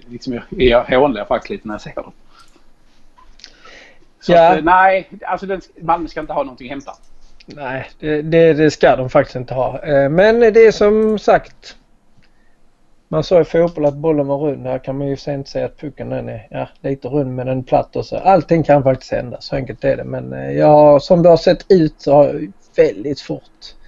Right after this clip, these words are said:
Speaker 2: Och de har ju ingen publik bakom. <clears throat> Ursäkta, som kan, eh, lyfta fram dem direkt. Eh, ja, det blir tufft för Malmö. Eh, Brynäs-matchen,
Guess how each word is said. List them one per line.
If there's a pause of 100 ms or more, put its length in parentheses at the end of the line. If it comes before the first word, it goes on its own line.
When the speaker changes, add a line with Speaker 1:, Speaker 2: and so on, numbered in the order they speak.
(260)
Speaker 2:
Och
de
har
ju
ingen
publik
bakom. (1000)
<clears throat>
Ursäkta,
som
kan,
eh,
lyfta
fram
dem
direkt. (500)
Eh, (200)
ja,
det
blir
tufft (440)
för
Malmö.
Eh, (840)
Brynäs-matchen,